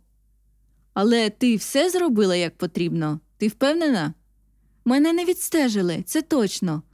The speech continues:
Але я не впевнена, що знищила всі записи. Піду гляну ще раз. Я з тобою. Ми закінчили після півночі.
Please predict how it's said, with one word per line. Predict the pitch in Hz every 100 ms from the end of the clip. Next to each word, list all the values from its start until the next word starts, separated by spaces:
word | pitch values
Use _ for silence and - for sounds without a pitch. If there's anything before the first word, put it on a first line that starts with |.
| _ _
Але | 220 254
я | 277 294
не | 294
впевнена, | - 349 349 311 269 247
що | - 254
знищила | 254 285 - 285
всі | 262 - 269
записи. | 240 185 180 175 175 165 - _ _
Піду | - 254 330
гляну | 311 302 277
ще | 277 - 208
раз. | 175 156 - - _ _ _ _ _ _
Я | - 214
з | 247
тобою. | - 208 170 151 - 160 _ _ _ _ _ _ _ _ _ _ _ _ _ _ _ -
Ми | 220 240
закінчили | 240 240 262 240 226 208
після | 196 208 214
півночі. | 208 214 170 147 - - 165